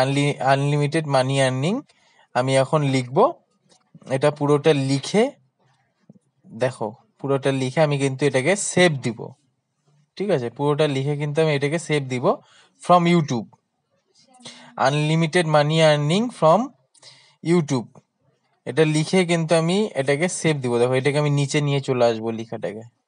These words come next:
ঠিক আছে, নিচে নিয়ে চলে আসলাম। এবার এটা done করব, দেখো, ওকে করব, ওকে করে এটাকে নিয়ে আসবো। এটারও কিন্তু এবার তোমরা এখানে অনেক option আছে, size আছে, size দেখো, plus করলে বড়, বড় হবে, এদিকে minus option আছে,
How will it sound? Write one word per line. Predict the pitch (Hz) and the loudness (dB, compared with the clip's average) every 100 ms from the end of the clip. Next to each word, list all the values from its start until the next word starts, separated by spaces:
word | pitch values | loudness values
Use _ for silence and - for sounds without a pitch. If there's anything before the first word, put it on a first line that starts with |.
| _ _ | _ _
ঠিক | - 151 | -16 -14
আছে, | 131 113 113 _ _ _ _ _ | -12 -14 -16 _ _ _ _ _
নিচে | 127 131 139 | -8 -6 -4
নিয়ে | 139 139 | -4 -4
চলে | 135 135 135 | -2 0 -2
আসলাম। | - 185 240 _ _ _ _ | -2 -4 -4 _ _ _ _
এবার | 131 131 | -2 0
এটা | 131 127 120 | 0 0 2
done | 127 135 131 | 2 0 -2
করব, | 135 151 131 | 0 0 0
দেখো, | 120 117 | 2 0
ওকে | 117 135 - | -2 -6 -4
করব, | 131 139 - | -2 -2 -4
ওকে | 135 135 135 | -2 -2 0
করে | 139 139 | 0 0
এটাকে | 139 135 | -2 -4
নিয়ে | 131 131 | -2 -2
আসবো। | 131 156 160 | 0 0 0
এটারও | 160 175 185 | 2 2 2
কিন্তু | 170 165 160 175 | 0 0 0 2
এবার | 165 208 - | 4 2 0
তোমরা | 151 147 196 285 - - - - | -4 4 4 4 -6 -20 -12 -4
এখানে | 139 156 160 | 0 4 4
অনেক | 160 139 | 4 4
option | 131 - 156 | 2 0 0
আছে, | 151 175 - | 0 -2 -2
size | 139 139 147 147 | 0 0 2 0
আছে, | 147 160 | -2 -4
size | 156 135 135 127 | 0 0 0 -2
দেখো, | 123 120 - | -4 -6 0
plus | 131 131 - | 2 2 -4
করলে | 143 139 135 120 | -4 -2 0 2
বড়, | 113 107 | 0 2
বড় | 117 120 135 | 0 2 0
হবে, | 139 208 285 _ _ - _ - | 2 0 -2 _ _ -20 _ -10
এদিকে | 120 123 127 | -8 -4 0
minus | 123 127 135 135 | 0 0 -2 -4
option | - 135 | -4 -4
আছে, | 131 | -2